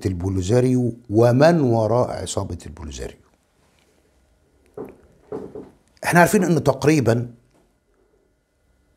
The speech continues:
سبعة وعشرين قنصلية دلوقتي، يعني سبعة وعشرين دولة فتحت قنصليات في الدخلة، مدينة الدخلة والعيون، في الأقاليم الصحراوية الجنوبية للصحراء المغربية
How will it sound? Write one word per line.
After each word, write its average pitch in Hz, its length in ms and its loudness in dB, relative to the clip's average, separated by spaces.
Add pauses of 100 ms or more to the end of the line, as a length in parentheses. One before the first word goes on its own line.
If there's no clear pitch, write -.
(120)
سبعة 151 340 4
وعشرين 117 440 0
قنصلية 107 600 -4
دلوقتي، 92 440 -4
يعني 87 160 -6
سبعة 104 320 0
وعشرين 90 560 -4
دولة 127 380 0 (720)
فتحت - 540 -4
قنصليات 90 760 -4 (440)
في 104 500 -6 (580)
الدخلة، 85 460 -4
مدينة 85 400 -4
الدخلة 80 400 -6
والعيون، 82 640 -2 (480)
في - 60 -16
الأقاليم 90 460 -6
الصحراوية 90 580 -4
الجنوبية 90 640 0
للصحراء - 480 -6
المغربية - 500 -14